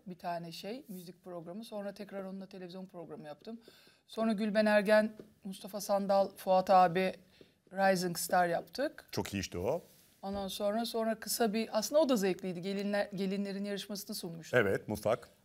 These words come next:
Speaker 1: Ondan sonra, evet, bu altıncı işim. Bu da baksana benim şeyim, biyomu biliyor mübarek.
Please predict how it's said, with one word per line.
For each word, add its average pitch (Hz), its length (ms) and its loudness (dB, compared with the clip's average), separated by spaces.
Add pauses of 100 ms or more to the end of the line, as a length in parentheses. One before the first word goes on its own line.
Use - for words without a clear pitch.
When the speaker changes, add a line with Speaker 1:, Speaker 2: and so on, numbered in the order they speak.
(140)
Speaker 1:
Ondan 196 200 -10
sonra, 208 200 -16
evet, 240 300 -8
bu 196 160 -6
altıncı 208 380 -2
işim. 196 240 -14 (260)
Bu 196 80 -14
da 220 120 -4
baksana 294 400 0
benim 269 180 2
şeyim, 254 300 2
biyomu 254 360 6
biliyor 185 360 2 (260)
mübarek. 170 680 -2